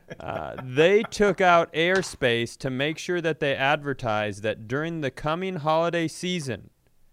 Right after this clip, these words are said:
they will still have Santa Claus there. And <laughs> they were, which I didn't even know. Is that, uh, that's a thing?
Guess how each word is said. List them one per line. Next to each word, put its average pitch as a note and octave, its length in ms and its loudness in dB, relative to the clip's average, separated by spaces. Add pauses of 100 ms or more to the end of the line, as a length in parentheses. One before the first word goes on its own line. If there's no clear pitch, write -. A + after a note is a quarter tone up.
(340)
they F3 320 2
will C#3+ 840 2 (120)
still C3+ 420 0
have C#3 240 0
Santa G#2 320 -6
Claus F#2 360 -8
there. G2 300 -10 (320)
And D#3 220 2
<laughs> - 0 -
they F#3+ 300 8
were, G3 500 2 (240)
which F#3 160 0
I G3 100 4
didn't G#3+ 260 -2
even E3+ 280 -4
know. D3+ 400 0 (220)
Is D#3+ 180 2
that, F#3+ 400 6
uh, D3 160 -2
that's F3 200 2
a C#3 40 -2
thing? F#3+ 420 -2